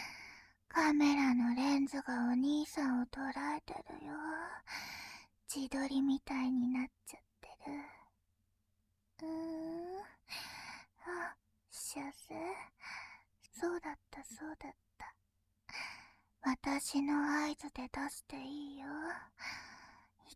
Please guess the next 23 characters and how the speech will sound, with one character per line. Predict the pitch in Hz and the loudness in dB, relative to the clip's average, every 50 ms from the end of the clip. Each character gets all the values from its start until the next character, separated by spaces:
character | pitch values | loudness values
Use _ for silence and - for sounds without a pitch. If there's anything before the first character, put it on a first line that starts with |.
| - _ | -20 _
く | - - 285 277 277 277 | -8 -6 -4 -4 -4 -4
よ。 | 285 294 294 294 302 311 320 320 - - - - - _ _ _ _ _ _ _ _ _ _ _ _ _ - | -4 -2 -2 0 0 0 -2 -2 -4 -8 -12 -16 -20 _ _ _ _ _ _ _ _ _ _ _ _ _ -12
お | 254 254 - _ - | -12 -12 -10 _ -8
ち | - 285 269 269 | -6 -2 -2 -2
ん | 269 - | -2 -4
ち | - 277 254 | -6 -2 0
ん | 254 247 | 2 2
の | 240 240 240 | 2 2 0
準 | - - 262 262 269 269 | -4 -4 -2 -2 -2 -2
備 | 254 262 254 | -2 -6 -6
は | 247 247 247 - | -6 -8 -8 -8
大 | 262 262 262 269 277 277 - _ | -6 -4 -4 -4 -4 -6 -10 _
丈 | - - 285 285 285 | -14 -10 -8 -8 -8
夫？ | 294 - - 262 269 269 277 285 294 302 311 320 - - - - - - - - - - - - - - - - - _ _ _ | -10 -12 -16 -18 -18 -16 -14 -12 -12 -12 -12 -12 -16 -18 -16 -14 -12 -12 -12 -12 -12 -14 -16 -16 -18 -20 -20 -20 -20 _ _ _
ほ | - - 269 | -10 -4 -2
ら、 | 254 254 254 247 240 233 - 240 240 240 247 247 247 - - - _ _ _ _ _ _ _ _ _ _ _ | 0 2 2 2 0 -2 -4 -4 -4 -4 -4 -6 -8 -12 -14 -18 _ _ _ _ _ _ _ _ _ _ _
行 | - 233 226 226 | 0 0 0 0
っ | - _ _ _ _ _ _ _ | -4 _ _ _ _ _ _ _
ち | - - 247 | -8 -8 -6
ゃ | 240 | -6
え。 | 247 247 254 254 254 - - _ _ _ _ _ _ _ _ - - - - - - - - - _ _ | -6 -8 -8 -10 -10 -12 -16 _ _ _ _ _ _ _ _ -20 -18 -18 -16 -18 -18 -20 -20 -20 _ _
三、 | - - - 294 277 269 269 269 - - _ _ _ _ _ _ _ _ _ _ _ _ _ _ _ _ _ _ _ - | -20 -6 0 4 6 6 6 4 2 -4 _ _ _ _ _ _ _ _ _ _ _ _ _ _ _ _ _ _ _ -4
二、 | 294 294 294 277 277 277 | 0 0 2 2 0 -2